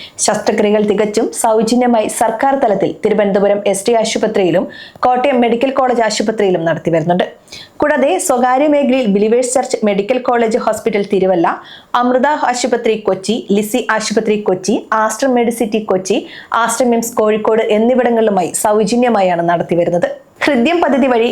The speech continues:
എക്കോ, സിറ്റി, കാത്ത് ലാബ് പ്രൊസീജിയർ, എം ആർ ഐ തുടങ്ങി പ-, ആവശ്യമായ പരിശോധനകളും സർജറികൾ അല്ലെങ്കിൽ ഇന്റർവെൻഷനുകൾ തുടങ്ങിയവയും സൗജന്യമായി നടത്തി വരുന്നുണ്ട്. ആവശ്യഘട്ടങ്ങളിൽ എംപാനൽ ചെയ്ത ആശുപത്രികളിലേക്ക് വെന്റിലേറ്റർ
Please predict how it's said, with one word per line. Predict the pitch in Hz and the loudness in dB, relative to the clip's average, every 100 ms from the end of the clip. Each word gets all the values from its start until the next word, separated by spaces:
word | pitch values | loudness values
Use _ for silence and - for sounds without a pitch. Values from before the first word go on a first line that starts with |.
| - | 0
എക്കോ, | 214 214 240 | -2 0 0
സിറ്റി, | 240 233 214 240 - | 0 -2 -2 -4 0
കാത്ത് | 226 240 247 | 0 0 0
ലാബ് | 240 233 | 0 0
പ്രൊസീജിയർ, | 208 214 226 220 226 233 - | -2 -2 0 0 0 0 0
എം | 208 214 220 | 0 2 2
ആർ | 220 | 2
ഐ | 220 220 | 0 0
തുടങ്ങി | 208 208 214 | 0 2 0
പ-, | 226 214 165 | 0 0 0
ആവശ്യമായ | 202 208 240 226 226 | 0 0 0 2 2
പരിശോധനകളും | 214 208 226 220 214 190 294 - - - | 0 0 0 2 2 0 -2 -8 -18 -4
സർജറികൾ | 262 254 226 285 302 302 | 0 0 0 0 0 0
അല്ലെങ്കിൽ | 240 226 202 170 208 | 0 0 0 0 0
ഇന്റർവെൻഷനുകൾ | 220 247 247 247 247 240 233 | 2 0 0 0 0 0 0
തുടങ്ങിയവയും | 208 208 208 196 214 | 0 0 0 0 -2
സൗജന്യമായി | 320 226 214 208 240 233 190 | 0 0 0 0 0 0 0
നടത്തി | 175 175 - | 0 -2 0
വരുന്നുണ്ട്. | 175 170 180 185 - - - - - | -2 0 0 -2 -6 -18 -20 -14 -4
ആവശ്യഘട്ടങ്ങളിൽ | 294 320 359 392 349 330 294 262 262 | 0 2 0 0 0 0 0 0 0
എംപാനൽ | 220 220 226 240 254 | -2 -2 0 0 0
ചെയ്ത | 247 247 233 220 202 | 0 -2 -2 0 -2
ആശുപത്രികളിലേക്ക് | 202 220 - 226 214 190 185 214 180 | -2 -2 -2 0 0 0 0 -2 0
വെന്റിലേറ്റർ | 202 190 214 226 | 0 0 0 -2